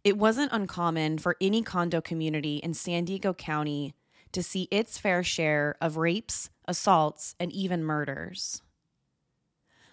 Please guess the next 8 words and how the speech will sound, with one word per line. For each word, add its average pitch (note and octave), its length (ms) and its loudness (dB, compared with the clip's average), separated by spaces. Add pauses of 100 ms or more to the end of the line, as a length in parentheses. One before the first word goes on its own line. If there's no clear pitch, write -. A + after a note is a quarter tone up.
On G3 180 2
this A#3+ 240 0
particular F#3+ 600 0
day D3+ 320 2
in F3 180 0
October F#3 520 2
nineteen D#3+ 440 -2
eighty, D3 520 -4